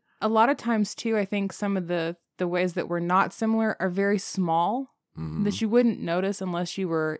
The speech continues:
Speaker 1: in England or an
Speaker 2: Mm-hmm.
Speaker 1: English person was in America.
Speaker 2: Yeah.
Speaker 1: So there's a YouTube channel called Lost in the Pond.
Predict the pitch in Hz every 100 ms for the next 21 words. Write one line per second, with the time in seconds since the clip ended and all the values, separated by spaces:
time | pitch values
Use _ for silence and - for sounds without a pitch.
0 | _ - 190 202 214 - 196 202 202 202
1 | 202 185 170 170 175 170 175 175 - 180
2 | 175 180 165 160 - 165 156 156 151 180
3 | 196 226 247 - 104 92 80 85 - -
4 | - - 202 196 185 190 _ _ _ _
5 | _ - 180 214 285 233 196 170 175 214
6 | 220 208 180 175 170 165 - 175 160 160
7 | 165 - 185 156 - 165 156 165 185